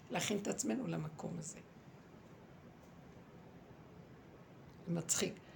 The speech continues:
שהייתי באיזה שבת, אה, לא, לא מזמן, בבית צפף, הלכתי שם להתארח, איפה שיש שם כל מיני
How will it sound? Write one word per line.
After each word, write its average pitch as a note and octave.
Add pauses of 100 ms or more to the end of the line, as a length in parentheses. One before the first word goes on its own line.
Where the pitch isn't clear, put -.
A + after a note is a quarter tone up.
שהייתי E3
באיזה F3+
שבת, F#3+
אה, E3 (1000)
לא, A3
לא G#3
מזמן, F3 (520)
בבית F#3+
צפף, -
הלכתי E2+
שם -
להתארח, F3+
איפה -
שיש -
שם C4
כל G#3+
מיני F#3+